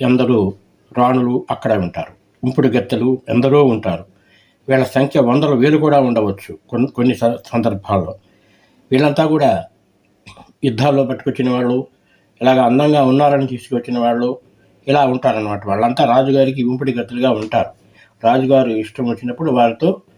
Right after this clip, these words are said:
శయనించవచ్చు, వారికి త-, తగిన సౌకర్యాలు కల్పించబడేవి. అనార్కలి వీళ్ళకి మినహాయింపు ఏమీ కాదు. వారిలో ఒకరు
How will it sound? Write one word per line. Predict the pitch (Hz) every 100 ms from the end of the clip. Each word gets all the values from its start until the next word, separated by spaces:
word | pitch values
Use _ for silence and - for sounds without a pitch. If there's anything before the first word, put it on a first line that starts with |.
| _ _ _ -
శయనించవచ్చు, | 131 135 123 113 107 113 - 98 - _ _ _ _ _ _ _ _ _ _ _ _ _ _ _ _ 156
వారికి | 156 151 107 - _ _
త-, | 143 139
తగిన | 139 135
సౌకర్యాలు | 139 131 139 135 127
కల్పించబడేవి. | 113 117 120 104 87 - -
అనార్కలి | 135 151 147 - 127 95 113
వీళ్ళకి | 120 131 104
మినహాయింపు | 110 120 131 120 113
ఏమీ | 107 101
కాదు. | 110 98 - _ _ _ _ _ _ _ _ _ _ _ _ _ _ 123
వారిలో | 135 127 135
ఒకరు | 120 123 120